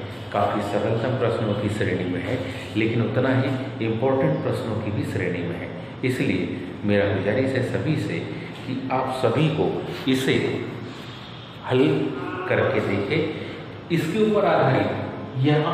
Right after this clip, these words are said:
अंक बदले जा सकते हैं। अंक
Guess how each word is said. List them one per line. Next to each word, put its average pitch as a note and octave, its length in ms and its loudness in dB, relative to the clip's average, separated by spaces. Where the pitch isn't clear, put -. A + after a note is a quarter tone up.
अंक - 680 -2
बदले G#2+ 340 2
जा G#2+ 120 4
सकते - 380 -4
हैं। - 180 -4
अंक C#3 220 2